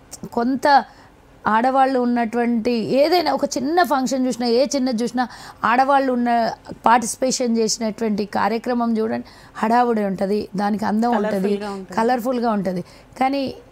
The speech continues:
Speaker 1: ఇంకా చట్టసభల్లో మమ్మల్ని యాక్సెప్ట్ చేయలేని పరిస్థితిలో ఉన్నారు అంటే,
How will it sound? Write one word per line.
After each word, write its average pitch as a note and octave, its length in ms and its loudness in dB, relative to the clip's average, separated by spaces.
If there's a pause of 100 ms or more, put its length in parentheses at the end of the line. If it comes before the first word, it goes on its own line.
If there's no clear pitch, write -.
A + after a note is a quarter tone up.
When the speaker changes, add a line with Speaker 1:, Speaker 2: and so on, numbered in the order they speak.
(140)
Speaker 1:
ఇంకా C#4+ 300 2
చట్టసభల్లో C4+ 880 2
మమ్మల్ని B3+ 460 2
యాక్సెప్ట్ A#3 520 0
చేయలేని C4 340 0
పరిస్థితిలో A#3+ 600 -2
ఉన్నారు A#3 420 0
అంటే, A#3 280 -4